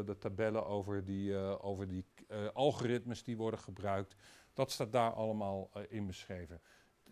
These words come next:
Is over het algemeen eigenlijk alleen maar relevant voor de mensen die D N S implementeren, maar het is misschien leuk om te weten. Nou, wat kan ga-, wat kan er nou allemaal fout gaan? Maak je borst maar nat.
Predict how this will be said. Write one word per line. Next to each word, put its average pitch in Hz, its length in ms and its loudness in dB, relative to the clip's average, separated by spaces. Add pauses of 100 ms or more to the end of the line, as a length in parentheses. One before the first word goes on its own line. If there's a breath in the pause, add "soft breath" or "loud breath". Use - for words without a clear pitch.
(140)
Is 135 240 2
over 131 240 2
het - 100 -16
algemeen 131 520 4
eigenlijk 139 380 0
alleen 123 240 4
maar 117 120 2
relevant 110 500 4
voor - 140 -8
de 104 60 -2
mensen 107 300 -2
die 107 140 -8
D 101 40 -12 (180)
N 101 100 -6
S - 100 -12
implementeren, 107 760 -2
maar 95 120 -2
het - 80 -16
is 90 100 -18
misschien 101 280 -10
leuk 90 220 -8
om 90 80 -10
te - 160 -12
weten. 76 320 -20 (1000 soft breath)
Nou, 214 140 12
wat 180 120 12
kan 165 160 10
ga-, 123 300 4
wat 190 180 4
kan 202 180 8
er 165 80 8
nou 143 240 4
allemaal 165 320 6
fout 117 360 8
gaan? - 280 -12 (4000 soft breath)
Maak 127 180 2
je 131 100 0
borst 127 260 4
maar 113 160 0
nat. 101 340 -2